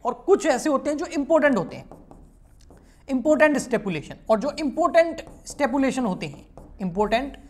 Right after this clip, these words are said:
स्टिपुलेशंस, वो कॉन्ट्रैक्ट का पार्ट होते हैं। अब वो जो कॉन्ट्रैक्ट का पार्ट होते हैं स्टिपुलेशन, वो फर्दर दो तरह के होते हैं, वे फर्दर दो करे-, तरह के होते हैं। एक तो वे होते हैं जो कॉन्ट्रैक्ट को कैंसिल करवा सकते हैं,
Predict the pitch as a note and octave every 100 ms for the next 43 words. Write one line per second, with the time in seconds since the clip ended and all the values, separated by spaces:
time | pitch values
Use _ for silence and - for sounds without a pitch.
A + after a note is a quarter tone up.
0 | - - A3+ A3 G#3 D3+ C3+ - - -
1 | - E3+ G3+ E4+ G#3 - - - - -
2 | G#3+ A#3 B3 B3 - B3+ E3+ E3+ D#3+ C#3+
3 | - - - - _ _ - - D4+ C#4+
4 | C4 F4+ E4 G#4+ - C4+ C4 D4 B3 D4+
5 | D4+ A3+ A3+ G#3+ G#3 F#3+ F#3+ G3 G3+ F3
6 | E3 A#3+ G#3 F4+ A3+ C#4+ D4 A#3 C#4 C4
7 | G#3 F3 C#3+ - - - - - - -
8 | - _ _ - E3+ G#3+ D4+ - - B3+
9 | C4+ C4+ B3+ B3 G3+ F3 - - - F#3
10 | F3 C#3+ - C#3 - - - - B3+ B3+
11 | F4+ D#4 - - - - - A3+ D#4+ C#4+
12 | B3 G3+ A#3 - - - D#3+ C4 G3+ A#3
13 | B3 - D4 - D#4 - D4+ A#3+ D#4 A#3
14 | F3+ D3+ C#3 - C#3